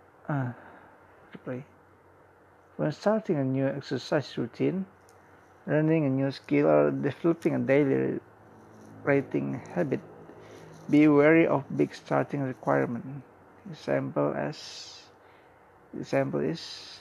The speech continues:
the example, the examples are exercising for sixty minutes, practicing for three hours,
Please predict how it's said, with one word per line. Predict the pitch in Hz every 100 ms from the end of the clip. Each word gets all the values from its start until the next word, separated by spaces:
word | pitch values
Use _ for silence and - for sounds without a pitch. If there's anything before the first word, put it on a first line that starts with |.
| -
the | -
example, | 131 143 139 135 143 147 - - - _ _ _ _
the | 139
examples | 135 135 139 147 156 156
are | 147 156 180 175 - _ _ _ _ _ - _ _ 269
exercising | 135 - 135 - 143 131 151 135
for | 143 135
sixty | - - -
minutes, | 135 143 165 170 - - - - -
practicing | - 156 - 135 143 139 135
for | 147 143 135 - -
three | 151 143 -
hours, | 143 135 156 185 - - -